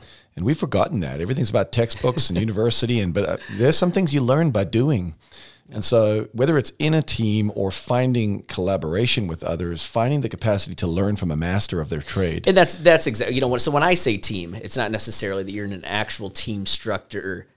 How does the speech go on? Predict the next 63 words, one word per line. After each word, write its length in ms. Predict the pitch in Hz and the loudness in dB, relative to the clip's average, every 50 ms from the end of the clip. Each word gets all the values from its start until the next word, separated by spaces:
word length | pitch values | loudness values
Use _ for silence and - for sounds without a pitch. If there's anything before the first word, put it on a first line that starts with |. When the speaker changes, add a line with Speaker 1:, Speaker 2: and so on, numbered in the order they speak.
| _ _ - | _ _ -8
Speaker 2:
eh, 100 | 120 127 - 120 | -8 -8 -4 -2
structure 760 | - - - - 139 123 - - - 117 104 101 95 92 95 - - _ _ _ _ _ _ _ _ - - 135 | -2 0 4 6 6 6 6 4 0 0 0 0 0 -2 -4 -8 -14 _ _ _ _ _ _ _ _ -20 -16 -10
by 320 | 131 113 147 135 127 120 | 0 6 8 8 8 8
the, 440 | 117 120 113 107 104 101 90 73 117 117 | 6 4 4 4 2 2 0 -2 -2 0
by 100 | 131 123 | 2 2
what 200 | 123 123 131 120 | 4 4 4 4
we 80 | - 113 | 4 4
see 160 | - - 107 | 2 2 0
in 80 | 90 87 | -2 -4
real 140 | 85 80 82 | -6 -4 -4
estate. 240 | - - 73 82 | -4 -4 -4 -4
It's 160 | 95 92 - 120 | -4 -4 -2 0
more 320 | 127 135 139 143 135 131 | 2 4 6 6 6 6
that 140 | 120 120 107 | 4 0 0
you've 200 | 113 117 110 107 | -2 -2 -2 0
got 160 | - 110 104 | 0 2 2
a 60 | 101 98 | 2 0
group 380 | 98 104 113 120 117 113 113 | -4 -4 -4 -2 -2 -2 -4
that 80 | - 107 | -4 -6
you're 160 | 98 104 101 | -4 -4 -4
working 380 | 95 98 98 95 - 104 95 92 | -4 -4 -6 -6 -6 -8 -6 -6
with 280 | 92 92 90 85 - - | -4 -4 -4 -6 -8 -8
that, 280 | 107 98 92 85 - 90 | -8 -8 -8 -8 -10 -14
that's 160 | 101 95 - | -10 -6 -4
supporting 460 | - - - - - 98 90 90 85 | -4 -4 -4 -6 -8 -8 -8 -8 -10
you. 140 | 76 78 85 | -10 -8 -8
And 100 | 98 104 | -4 0
whether 260 | 110 120 123 127 123 | 2 2 2 2 2
that's 300 | 117 120 - 110 107 - | 2 2 2 2 0 0
a, 160 | - 107 101 98 | 0 0 0 0
another 360 | 90 110 110 110 104 104 101 | 0 0 0 -2 -2 -2 -4
broker, 420 | 90 113 110 107 107 - 139 139 | -4 -2 -2 -2 -2 -4 -4 -6
but 100 | 127 113 | -4 -6
you're 140 | 98 107 107 | -6 -4 -4
not 200 | 101 98 101 104 | -2 -2 -2 -2
on 80 | 104 101 | -4 -6
their 120 | 98 92 | -6 -6
team, 280 | - - 147 156 160 139 | -6 -4 -4 -2 -2 -2
it's 120 | 110 - | -2 -2
another 260 | 107 104 101 104 92 - | -2 -4 -4 -4 -4 -4
agent. 420 | 104 123 135 120 113 107 90 - - - - - - - - - | -4 -4 -2 -2 -4 -4 -6 -6 -10 -18 -20 -20 -20 -20 -6 -2
But 120 | 127 139 | 0 0
it 40 | 135 - | 2 2
comes 160 | 151 147 127 | 0 -2 2
back 220 | 123 127 117 - | 2 2 2 2
to 80 | - 117 | 2 0
that 160 | 107 85 95 | 0 0 0
mentor 400 | 101 101 98 101 - 110 92 87 | -2 -4 -4 -4 -6 -6 -6 -6
aspect. 480 | 85 82 90 - - - 60 - - - | -6 -2 -2 -2 -2 -2 -6 -12 -10 -8
And 100 | 87 95 | -8 -6
that's 180 | 95 92 - - | -6 -4 -4 -2
why 160 | 104 92 90 90 | -2 -2 0 0
I 60 | 101 | 0
Speaker 1:
Yeah. 120 | 113 113 | 0 0
Speaker 2:
think 160 | 107 104 104 | 0 -2 -2
right 240 | 104 104 107 92 92 | -2 -2 -2 -2 -2
now 140 | 104 104 101 | -2 -2 -2
teams 420 | - - - - 117 107 101 92 | -4 -4 -4 -4 -2 -4 -4 -4
are 240 | - - 110 165 170 | -2 2 2 4 4
so 180 | 160 - - 110 | 4 2 0 0
beneficial, 640 | 101 107 98 95 90 - 98 90 - - 101 98 | 0 -2 -2 -4 -4 -6 -6 -4 -4 -4 -4 -4
is 140 | 98 92 - | -4 -4 -6
because, 360 | 107 95 98 90 82 92 - | -4 -2 -2 0 0 0 -2